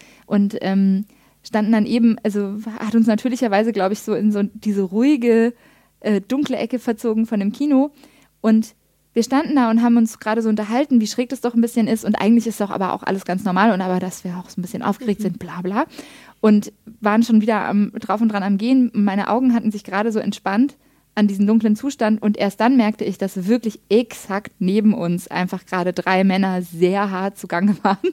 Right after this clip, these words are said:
Speaker 1: Und wir haben einfach original nichts davon gemerkt, gar nichts.
Speaker 2: Nee,
Speaker 1: Und
Speaker 2: ich
Speaker 1: haben
Speaker 2: hab,
Speaker 1: uns gerade so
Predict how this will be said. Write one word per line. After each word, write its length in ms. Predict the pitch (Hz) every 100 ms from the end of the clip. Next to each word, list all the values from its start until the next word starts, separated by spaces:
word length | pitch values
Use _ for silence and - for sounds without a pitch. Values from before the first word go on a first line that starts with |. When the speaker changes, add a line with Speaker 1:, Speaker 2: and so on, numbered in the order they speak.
| - - 403 508 427 571 605 605 571 571
Speaker 1:
Und 160 | 415 - - - 440
wir 120 | 339 302
haben 100 | 311
einfach 240 | 294 285
original 400 | - 311 285 254
nichts 340 | 247 415 -
davon 240 | - - 226
gemerkt, 320 | 202 185 185
gar 160 | 233 220
nichts. 240 | 185 - -
Speaker 2:
Nee, 220 | 233 220
Speaker 1:
Und 80 | 233
Speaker 2:
ich 60 |
Speaker 1:
haben 20 | 226
Speaker 2:
hab, 80 |
Speaker 1:
uns 100 | 233
gerade 220 | - 233 214
so 160 | 202